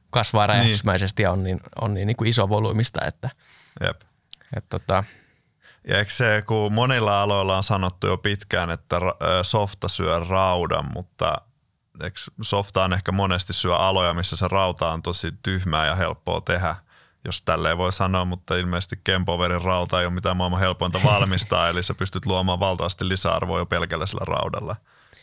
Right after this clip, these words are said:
Speaker 1: Kyllä, juuri näin, ja, ja tota, kyllähän siihenkin kuuluu paljon softaa
Speaker 2: Mm.
Speaker 1: siihen,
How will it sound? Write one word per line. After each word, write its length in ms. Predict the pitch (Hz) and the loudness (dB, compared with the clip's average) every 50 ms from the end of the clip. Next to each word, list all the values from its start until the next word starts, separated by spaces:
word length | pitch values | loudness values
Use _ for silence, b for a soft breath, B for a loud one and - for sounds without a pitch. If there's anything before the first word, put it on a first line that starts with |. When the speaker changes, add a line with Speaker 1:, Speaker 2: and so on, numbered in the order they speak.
| b b b b b b b b b b b b b b - | b b b b b b b b b b b b b b 0
Speaker 1:
Kyllä, 260 | 127 123 113 107 101 | 2 4 6 6 6
juuri 240 | 107 110 107 101 101 | 6 6 4 4 4
näin, 240 | 101 98 95 95 98 | 4 4 4 4 4
ja, 220 | 95 98 92 85 - - | 4 4 4 2 0 -2
ja 140 | 107 104 95 | -2 -2 0
tota, 340 | 101 98 - - 95 95 98 | 0 -2 -2 0 0 0 2
kyllähän 260 | - 107 95 101 104 | 2 2 2 2 2
siihenkin 260 | - 101 101 98 90 | 2 2 2 2 2
kuuluu 260 | - 104 95 98 101 - | 0 0 0 0 0 0
paljon 220 | 95 90 87 - | 0 0 0 0
softaa 340 | - 90 95 - 104 104 101 | -2 -2 -2 0 0 0 0
Speaker 2:
Mm. 40 | 104 | 0
Speaker 1:
siihen, 280 | - - 113 113 110 | 0 -2 -2 -4 -4